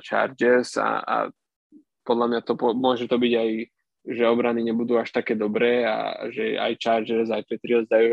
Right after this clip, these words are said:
veľa bodov, a, ale nakoniec, nakoniec si myslím, že, že tí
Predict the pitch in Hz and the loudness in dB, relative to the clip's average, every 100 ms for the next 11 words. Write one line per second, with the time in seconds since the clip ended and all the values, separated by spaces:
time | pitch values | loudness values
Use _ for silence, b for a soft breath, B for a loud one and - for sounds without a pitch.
0 | 117 120 110 113 120 120 110 104 120 123 | 2 0 0 0 2 2 0 0 -4 -8
1 | - 117 - 120 - 110 - - _ _ | -14 -14 -14 -12 -12 -12 -14 -20 _ _
2 | _ _ _ 117 - 117 117 - 110 110 | _ _ _ -6 0 0 0 -2 -4 -4
3 | - 113 107 107 107 104 - - 107 - | -4 -2 0 2 2 2 -2 -4 -4 -2
4 | 107 107 - | -2 -2 -4